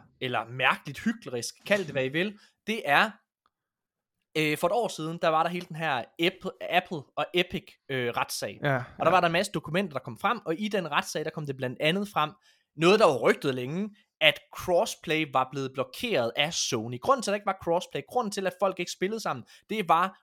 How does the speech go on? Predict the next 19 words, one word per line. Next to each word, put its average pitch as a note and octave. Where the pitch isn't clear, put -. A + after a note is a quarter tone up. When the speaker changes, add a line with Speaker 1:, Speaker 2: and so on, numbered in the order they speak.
Speaker 1:
udelukkende G3
Sony. F3+
For G3
det F#3
første, B3
så A3+
havde G3+
de G3+
sådan G3
en C3
tax A#3
på, F#3+
altså, D3+
hvis B3
det F3+
var, F3
du G3+
ville F#3
have E3